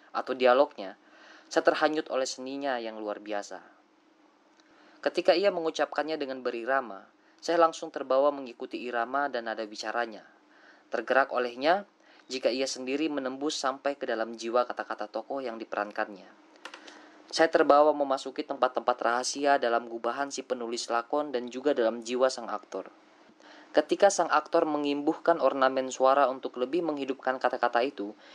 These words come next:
ia membuat saya melihat dengan mata batin saya, sekelebat gambaran-gambaran yang diciptakannya dari imajinasi kreatif sendiri.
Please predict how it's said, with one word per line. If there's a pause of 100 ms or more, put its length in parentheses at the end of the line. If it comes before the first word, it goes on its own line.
(280)
ia
membuat
saya
melihat
dengan
mata
batin
saya, (480)
sekelebat
gambaran-gambaran
yang
diciptakannya
dari
imajinasi
kreatif
sendiri.